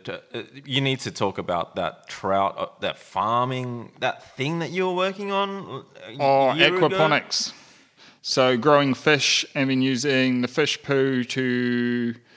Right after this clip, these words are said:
Speaker 2: basically, um,
Speaker 1: Grow plants.
Speaker 2: grow plants. And it's like a life cycle sort of development way of creating food. Basically, you just feed fish, they shit into the water. Um, you filter their water across your plants. That's your fa-,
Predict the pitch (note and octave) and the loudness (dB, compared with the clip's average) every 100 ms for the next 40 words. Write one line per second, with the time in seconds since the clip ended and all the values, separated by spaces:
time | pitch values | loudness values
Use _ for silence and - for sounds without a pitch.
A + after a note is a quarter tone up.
0 | - - _ D3 D#3+ - F#3 D3 C#3+ B2+ | -20 -20 _ 2 4 2 -4 0 2 4
1 | A#2+ A#2 A2 A2 G#2+ A#2 A2 - A#2+ F#2+ | 2 2 0 0 0 0 0 -2 -2 -2
2 | D#2+ - C#3+ C3+ - C#3+ B2+ G2+ - - | -6 0 4 4 4 2 2 0 -6 -6
3 | C#3 C3+ A#2+ D3 B2 C3+ A#2+ B2+ A#2+ - | -4 -4 -2 0 0 0 2 2 2 0
4 | C#3+ A#2+ A2+ B2 A#2+ A#2 A#2+ C#3+ A#2+ A#2 | 0 0 2 2 2 0 0 0 0 0
5 | A#2+ A#2+ B2 A#2+ B2+ A#2+ B2+ B2+ A2+ - | 0 2 2 2 -4 0 2 2 0 0
6 | B2 A#2 A2 A2 C3+ C3 B2+ A#2+ - - | 2 2 0 0 2 4 4 0 -4 -16
7 | - - - - F3+ G3+ E3+ C#3 A#2 C3+ | -20 -20 -6 4 4 4 0 -2 0 -4
8 | - C#3 B2+ A2 - A#2+ A2+ - D3 - | 0 2 2 0 -2 0 0 -4 -8 -8
9 | - B2+ B2+ - - - C3+ B2+ A#2 A2 | 0 0 0 -4 -6 -4 -4 -6 -6 -6
10 | A2 A2+ A2+ D3+ C#3+ - B2 A2+ A2 A2 | -2 0 0 0 -4 -10 -4 0 0 -2
11 | A#2 A#2 C#3+ C3+ C#3 A#2 C3 A#2+ B2 C3 | -2 0 2 4 2 2 4 4 4 6
12 | B2 - - C3+ C3 - - D3+ F#3 E3 | 4 2 -4 -4 -2 -6 -2 2 2 0
13 | - C#3+ A2+ C3 - C#3 | 0 0 2 0 2 0